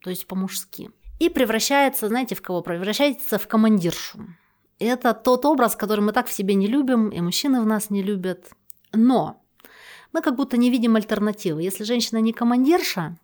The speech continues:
то она кто? То она тогда дурочка, блондинка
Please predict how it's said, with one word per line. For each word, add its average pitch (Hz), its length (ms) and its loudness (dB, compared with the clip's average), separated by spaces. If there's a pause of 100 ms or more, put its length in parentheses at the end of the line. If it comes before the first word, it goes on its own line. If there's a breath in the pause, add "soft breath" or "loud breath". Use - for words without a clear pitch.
(160)
то 220 120 0
она 254 160 4
кто? 160 260 -2
То 196 140 -2
она 262 180 2
тогда 214 460 0 (440 loud breath)
дурочка, 233 760 4
блондинка 254 960 4